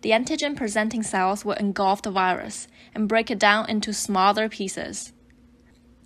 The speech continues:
Then the smaller viral peptides are presented through M H C two.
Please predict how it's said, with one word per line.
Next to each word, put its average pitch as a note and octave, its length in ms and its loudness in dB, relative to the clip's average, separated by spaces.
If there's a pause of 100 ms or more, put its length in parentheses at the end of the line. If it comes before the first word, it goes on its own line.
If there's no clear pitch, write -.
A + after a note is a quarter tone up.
(420)
Then A#3 240 6
the B3 60 -2
smaller A#3 580 2
viral A3+ 360 4
peptides G3 640 0 (160)
are G#3+ 60 -4
presented A3 580 0
through G#3+ 280 -2
M G#3 200 0
H G#3 220 -2
C G3+ 200 -4
two. G3 360 -4